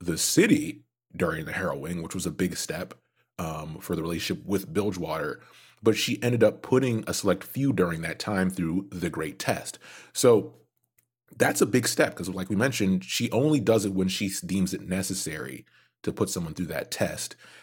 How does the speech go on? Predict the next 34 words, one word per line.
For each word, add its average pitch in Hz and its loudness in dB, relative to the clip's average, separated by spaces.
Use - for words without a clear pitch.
And 104 2
the 98 4
final 117 2
straw - -4
was 92 0
that 85 -2
she 92 0
also 110 2
allowed 85 0
the 95 -8
opening 90 0
of 90 2
a 104 4
few 117 2
temples 120 2
in 151 8
the 139 8
city. 131 0
And 110 2
it's 131 -2
not 151 2
like 120 2
these 107 0
temples 98 0
were, 82 0
you 98 -8
know, 64 -10
booming 95 4
and 80 -8
with, 98 -2
with, - -2
you - -10
know, 80 -8
attendance. 131 0